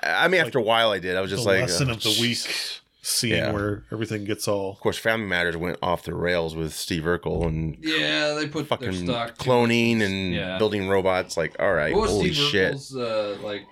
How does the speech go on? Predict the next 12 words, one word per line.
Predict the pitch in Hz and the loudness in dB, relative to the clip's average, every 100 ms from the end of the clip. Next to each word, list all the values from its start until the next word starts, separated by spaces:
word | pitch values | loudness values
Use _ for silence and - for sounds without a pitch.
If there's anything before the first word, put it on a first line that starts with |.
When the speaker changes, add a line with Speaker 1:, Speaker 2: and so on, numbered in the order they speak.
| 110 | -10
Speaker 3:
uh, | 101 98 - _ _ | -8 -8 -12 _ _
alternate | 117 120 123 110 - | -10 -6 -6 -8 -10
persona? | 107 - 113 | -14 -10 -4
Speaker 2:
Stefan | 113 113 - 117 - 120 120 | -2 -2 -2 -4 -2 -2 -2
Speaker 1:
Stefan. | 127 139 | 0 0
Speaker 2:
Urkel. | 101 98 98 | 2 4 4
Speaker 3:
Stefan, | 95 180 180 185 180 175 165 | 4 2 0 -2 -6 -10 -4
yes, | 165 156 139 139 | -2 -2 -6 -8
Urkel. | 151 147 165 165 143 139 135 | -4 -2 2 2 2 -2 -4
<laughs> | 185 185 226 - | -4 -2 -2 0
Speaker 1:
Yeah. | 95 92 - - 403 - - - - 339 - - - - - - - - - | 2 2 0 -8 -12 -10 -10 -12 -10 -12 -10 -14 -14 -20 -20 -18 -18 -18 -8
Yeah. | 92 78 64 | -2 0 -2